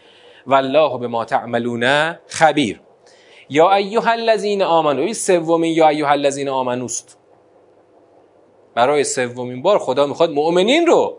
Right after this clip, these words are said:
به راه بیاره. معلوم می‌شه مؤمنین این وسط راهشون رو گم کردن.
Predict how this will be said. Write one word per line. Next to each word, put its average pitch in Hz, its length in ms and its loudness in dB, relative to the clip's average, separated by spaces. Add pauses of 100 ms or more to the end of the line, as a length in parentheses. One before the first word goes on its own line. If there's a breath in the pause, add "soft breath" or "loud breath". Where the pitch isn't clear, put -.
(340)
به 135 100 6
راه 135 280 4
بیاره. 117 340 4
معلوم 165 420 2
می‌شه 196 240 -6
مؤمنین 160 460 -4
این 151 160 -4
وسط 160 320 0
راهشون 165 420 0
رو 151 60 -10
گم 185 280 -4
کردن. 110 480 -2